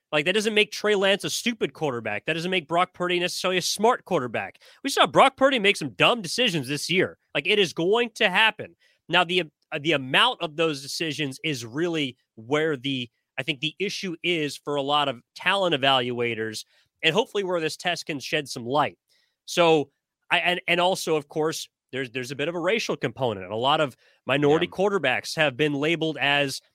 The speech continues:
Speaker 1: not being able to make the right decision or, or not be, you know, smart, uh, you know, w-, passing the football. I do think there, there might be, n-, I, I,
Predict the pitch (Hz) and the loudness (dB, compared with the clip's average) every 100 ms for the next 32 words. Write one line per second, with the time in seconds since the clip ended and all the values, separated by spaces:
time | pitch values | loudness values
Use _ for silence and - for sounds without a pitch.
0 | - 131 139 - 170 160 143 151 151 175 | -6 0 0 2 0 0 -4 -2 2 2
1 | - 156 165 180 160 - 233 233 151 110 | 2 2 2 2 -2 -6 -2 -2 -2 -4
2 | 92 - _ 139 143 139 139 151 165 185 | -4 -16 _ -4 -4 -2 0 2 2 2
3 | 170 151 _ 147 143 - - 165 170 185 | 0 0 _ -2 0 0 -2 4 6 6
4 | - _ _ _ 135 147 147 - 156 151 | 2 _ _ _ -2 0 0 -2 -6 -6
5 | 147 160 156 147 - 160 151 - 185 185 | -8 -12 -14 -14 -6 -2 -2 -2 -2 -2
6 | - 262 - 143 104 92 _ _ _ _ | -2 -2 0 0 0 -4 _ _ _ _
7 | _ _ _ _ _ _ 170 147 185 254 | _ _ _ _ _ _ 0 0 -2 -2
8 | - 220 220 - 196 170 - 156 160 143 | 0 0 0 2 2 2 -2 -2 -2 2
9 | 175 202 - 185 175 151 _ _ 156 180 | 0 0 -4 -4 -4 -6 _ _ -12 -12
10 | - 160 - _ _ 180 | -12 -14 -14 _ _ -4